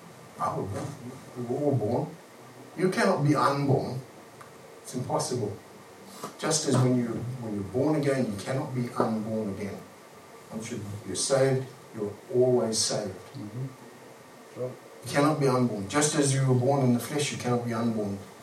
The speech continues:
Speaker 1: Praise the Lord for that. The Bible is quite clear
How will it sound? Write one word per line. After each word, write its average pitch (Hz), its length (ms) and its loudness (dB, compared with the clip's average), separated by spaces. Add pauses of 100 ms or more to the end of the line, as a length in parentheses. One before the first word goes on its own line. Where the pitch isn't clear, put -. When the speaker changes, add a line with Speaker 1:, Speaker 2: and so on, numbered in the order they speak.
Speaker 1:
Praise 170 360 -4
the 143 80 -4
Lord 170 220 0
for - 200 -8
that. 92 180 -8 (1800)
The 123 60 -6
Bible 135 320 6
is 127 100 4
quite 135 280 -2
clear 120 240 -2